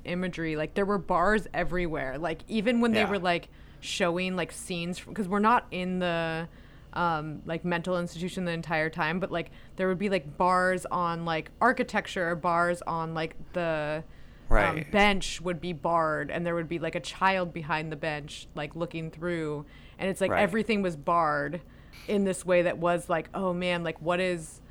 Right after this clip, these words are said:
Speaker 1: a prison and what isn't a prison?" Like,
Speaker 2: Yeah,
Speaker 1: you can
Speaker 2: I
Speaker 1: be trapped
Speaker 2: mean,
Speaker 1: in your own life in very interesting ways.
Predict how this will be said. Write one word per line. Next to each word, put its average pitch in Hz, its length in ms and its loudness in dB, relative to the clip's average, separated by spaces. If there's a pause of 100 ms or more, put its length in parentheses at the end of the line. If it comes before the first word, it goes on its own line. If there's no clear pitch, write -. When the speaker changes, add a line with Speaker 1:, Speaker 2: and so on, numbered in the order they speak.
(460)
Speaker 1:
a - 80 -4
prison 175 440 0
and 165 160 -2
what 165 160 0
isn't 165 240 -4
a 156 40 -2
prison?" 170 960 -2 (300)
Like, 135 120 4
Speaker 2:
Yeah, 143 160 8
Speaker 1:
you 120 60 8
can 107 40 8
Speaker 2:
I 98 40 8
Speaker 1:
be - 60 0
trapped - 200 4
Speaker 2:
mean, 123 80 0
Speaker 1:
in - 80 2
your 180 100 2
own 175 160 2
life 196 300 2
in 175 100 -4
very 156 220 -2
interesting 160 500 -8
ways. 143 440 -8